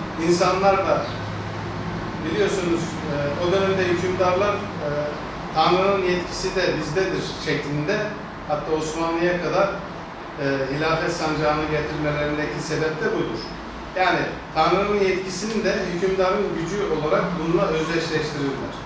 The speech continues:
Ve Hallacı Mansur fikri esas, e, iktidarları korkutan fikri de budur. Yani eğer hak, hak ile hak olmak,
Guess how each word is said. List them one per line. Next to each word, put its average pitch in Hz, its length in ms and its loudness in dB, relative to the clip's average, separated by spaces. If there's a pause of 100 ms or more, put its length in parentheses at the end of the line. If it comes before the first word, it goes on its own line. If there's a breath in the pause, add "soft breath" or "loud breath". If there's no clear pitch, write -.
(720)
Ve 214 80 4 (280)
Hallacı 220 420 4
Mansur 202 420 2 (340)
fikri 185 340 -2
esas, 202 400 -2
e, 180 300 -8 (160)
iktidarları 170 600 2
korkutan 165 480 -2
fikri 160 360 -4
de 220 180 0
budur. 165 260 -2 (460)
Yani 170 280 2 (100)
eğer 185 160 4
hak, 185 280 2 (540)
hak 185 220 2
ile 196 100 2
hak 208 280 2
olmak, 165 320 2